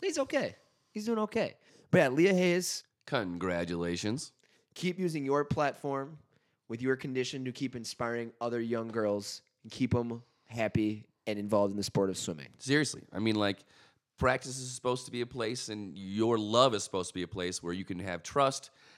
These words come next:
Speaker 2: and you can just be open with who you are, and that's, that's a great story right there, man.
Speaker 1: It's a great story. I recommend everyone go check it out. It's awesome. Sports Illustrated dot kids dot com.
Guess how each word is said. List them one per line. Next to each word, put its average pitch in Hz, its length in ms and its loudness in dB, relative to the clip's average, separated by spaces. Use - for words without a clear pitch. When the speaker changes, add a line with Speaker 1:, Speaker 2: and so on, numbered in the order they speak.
Speaker 2:
and 85 120 -8
you 80 40 -10
can 87 120 -10
just 82 160 -8
be 85 100 -8
open 120 320 2
with 95 120 -4
who 117 120 -2
you 110 220 0
are, 101 360 4
and 85 380 -8
that's, 98 280 -4
that's 107 220 -2
a 98 40 -2
great 87 240 -6
story 92 240 -2
right 71 180 -6
there, 71 100 -10
man. 69 80 -12
Speaker 1:
It's 71 80 -6
a - 40 -4
great 131 260 2
story. 101 260 -2
I 131 200 2
recommend 139 540 -2
everyone 127 260 -2
go 117 100 -4
check 113 300 -4
it 113 60 -8
out. 95 220 -4
It's 107 140 -8
awesome. 101 380 -8
Sports - 380 2
Illustrated 135 480 0
dot 117 280 -2
kids 123 240 -2
dot 117 220 -2
com. 90 240 -12